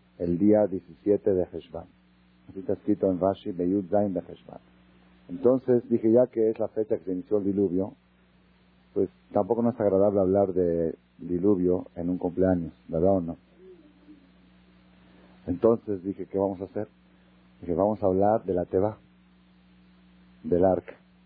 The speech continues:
Eso sí, ¿está por qué? Porque así como existe un diluvio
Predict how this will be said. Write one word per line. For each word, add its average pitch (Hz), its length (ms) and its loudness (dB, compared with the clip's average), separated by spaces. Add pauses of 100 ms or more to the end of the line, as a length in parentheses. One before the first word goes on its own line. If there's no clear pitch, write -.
(200)
Eso 82 260 -2 (120)
sí, 95 240 0 (1040)
¿está 82 180 -2
por 87 220 -2
qué? 87 260 -2 (380)
Porque - 160 -12
así 127 160 -2
como 127 200 2
existe - 360 -2
un 107 120 0
diluvio 98 680 2